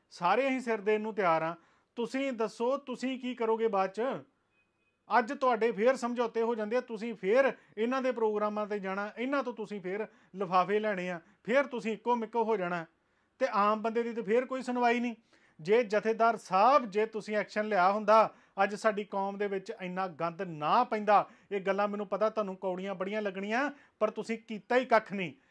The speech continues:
ਜਦੋਂ ਤੁਹਾਡੇ ਕੋਲ ਗਿਆਨੀ ਹਰਪ੍ਰੀਤ ਸਿੰਘ ਜੀ ਪਾਵਰ ਹੀ, ਤੁਸੀਂ ਕੱਖ ਨਹੀਂ ਕੀਤਾ ਉਦੋਂ। ਤੁਹਾਡੇ ਅੱਗੇ ਬਹੁਤ ਮਿੰਨਤ ਤਰਲੇ ਕੀਤੀਆਂ, ਮੇਲਾਂ ਦੇ ਜ਼ਰੀਏ ਤੁਹਾਨੂੰ ਦਰਖਾਸਤਾਂ ਦਿੱਤੀਆਂ। ਅੱਜ ਵੀ ਤੁਹਾਨੂੰ ਕਹਿ ਰਿਹਾ, ਬਹੁਤ ਗੰਦ ਪਿਆ ਹੋਇਆ। ਹਜੇ ਹੀ ਸਾਡੇ ਤੇ ਆਮ ਸਿੱਖਾਂ ਤੇ ਤਰਸ ਕਰ ਲਓ,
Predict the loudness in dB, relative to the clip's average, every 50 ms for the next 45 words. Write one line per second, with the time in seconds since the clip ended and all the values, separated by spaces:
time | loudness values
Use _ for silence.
0 | _ _ _ -2 -2 0 0 0 0 2 2 2 2 0 -4 -4 -2 -2 -2 -2
1 | -2 -2 -4 -4 -4 -4 -4 -2 -4 -4 -4 -8 -10 -8 -8 -8 -8 -6 -8 -8
2 | -2 2 2 2 2 2 0 -4 -4 -2 -2 -4 -4 -6 _ _ _ _ -12 -10
3 | -8 -8 -8 -4 -2 -2 -2 -2 -2 -4 -4 -4 -6 -8 -10 -8 -6 -6 -6 -6
4 | -8 -12 -14 -16 -18 _ _ _ _ _ _ _ _ _ _ _ -2 0 0 2
5 | 2 0 -2 -2 -2 -2 -4 -2 -2 0 2 2 2 2 0 -4 -6 -8 -8 -6
6 | -6 -6 -4 -4 -8 -8 -10 -12 -12 -10 -10 -10 -8 -4 -4 -4 -2 -2 -2 -2
7 | -4 -4 -4 -4 -6 -4 -6 -6 -6 -6 -8 -8 -8 -10 -10 -6 -4 -6 -4 -6
8 | -10 -12 -12 -14 -16 -14 -16 -14 -16 -16 _ _ _ _ _ 0 0 2 2 0
9 | -6 -6 -4 -2 -4 -4 -4 -4 -4 -2 0 0 0 -2 -2 -4 -6 -8 _ _
10 | _ _ -12 -4 -2 2 2 2 0 0 -4 -4 -2 -2 -2 -2 -4 -6 -2 2
11 | 2 4 4 2 2 2 2 2 0 -2 -6 _ _ _ _ -2 -2 0 2 2
12 | 2 2 0 -6 -10 _ 2 2 2 2 2 -2 0 2 2 2 2 0 -2 -4
13 | -6 -8 -12 -8 -6 -6 -4 -4 -4 -4 -4 -6 -6 -6 -2 -2 0 0 2 2
14 | 0 0 -2